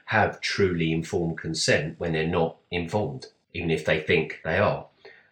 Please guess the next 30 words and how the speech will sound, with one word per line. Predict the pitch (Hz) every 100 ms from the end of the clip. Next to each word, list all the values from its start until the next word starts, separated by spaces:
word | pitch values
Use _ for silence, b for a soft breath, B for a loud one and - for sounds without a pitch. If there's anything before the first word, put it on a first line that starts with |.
| b
Now, | 107 104
the | 107
U | 131 127
S | 117
Supreme | 117 104 113 107 98
Court | - 98 98 -
has | 92 - 113
opened | 107 - 92
the |
door | 85 107 101 87
for | -
individual | 101 98 85 85 90
states | 85 - 95 82 -
to | -
ban | - 107 98 92 87
or |
severely | 82 98 98 92 82
restrict | 82 - - 98 -
the | 80
ability | 78 101 87 - 76
for | - -
pregnant | - 80 78 69
women | 78 76
to | 80
get | 78 76
abortions. | - 76 - 87 110 - -
These | 123 113 104 98 - -
protests | - 117 110 110 104 -
have | 92 -
been | 98 95 92